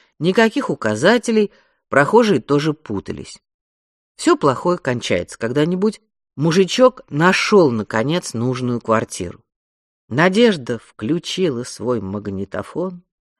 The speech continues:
Полилась тихая музыка, танго тридцатых годов, музыка забытого ныне композитора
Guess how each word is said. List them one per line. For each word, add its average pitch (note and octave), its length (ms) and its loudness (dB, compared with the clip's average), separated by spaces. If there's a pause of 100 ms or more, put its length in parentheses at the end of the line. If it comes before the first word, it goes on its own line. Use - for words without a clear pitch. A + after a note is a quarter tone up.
(360)
Полилась D3+ 600 -2
тихая G2+ 540 -4
музыка, E3+ 760 -8 (380)
танго D#3+ 460 0
тридцатых D3+ 800 -4
годов, D3 600 -4 (360)
музыка D#3 540 2
забытого A2+ 600 -2
ныне G#2 300 -4
композитора B2+ 880 -6